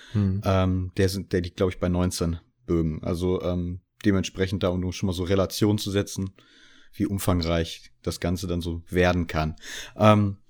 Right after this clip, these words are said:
Speaker 2: nee, und hat jeder, äh, so, so einen Bastelbogen bekommen und eine Switch vor sich aufgestellt, ne? Einfach quasi auf den Tisch, ähm,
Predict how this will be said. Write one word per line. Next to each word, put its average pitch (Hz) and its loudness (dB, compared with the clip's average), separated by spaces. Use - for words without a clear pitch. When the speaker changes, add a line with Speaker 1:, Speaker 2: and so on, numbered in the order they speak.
Speaker 2:
nee, 127 12
und 107 6
hat 104 0
jeder, 131 8
äh, 98 4
so, 92 -4
so 87 -8
einen - -10
Bastelbogen 147 2
bekommen 139 2
und 110 2
eine 98 -2
Switch 160 0
vor 131 0
sich 120 -4
aufgestellt, 123 -2
ne? 123 0
Einfach 98 -8
quasi 104 0
auf 107 0
den 110 4
Tisch, - 2
ähm, 123 6